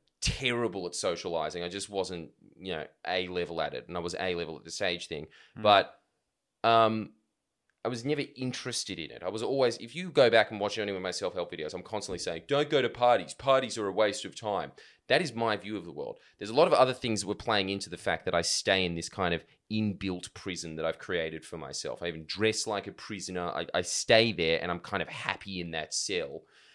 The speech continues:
Speaker 1: And there was other things to my childhood that I think were definitely seminal to that. But I now realize the main, main reason for that is,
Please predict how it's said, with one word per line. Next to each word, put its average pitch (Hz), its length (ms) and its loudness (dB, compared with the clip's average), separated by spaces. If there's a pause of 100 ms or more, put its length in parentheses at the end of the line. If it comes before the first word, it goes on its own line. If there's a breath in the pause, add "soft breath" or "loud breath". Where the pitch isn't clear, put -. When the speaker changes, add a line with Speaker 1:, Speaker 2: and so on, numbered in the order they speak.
(340 loud breath)
Speaker 1:
And 98 400 0
there 104 140 2
was 98 240 -4 (180)
other 117 160 10
things 101 440 -4
to - 100 -10
my 90 140 0
childhood 85 440 0
that 82 100 -2
I 78 80 0
think 90 220 -6
were 80 160 -4
definitely 80 580 -6
seminal 113 340 -2
to - 100 -10
that. 71 240 -8
But 92 100 0
I 92 300 0
now 107 540 2
realize 78 640 -8 (100)
the 85 60 -8
main, 131 880 -2
main 113 580 0
reason 101 420 -4
for 98 320 -4
that 85 220 -2
is, 92 640 -10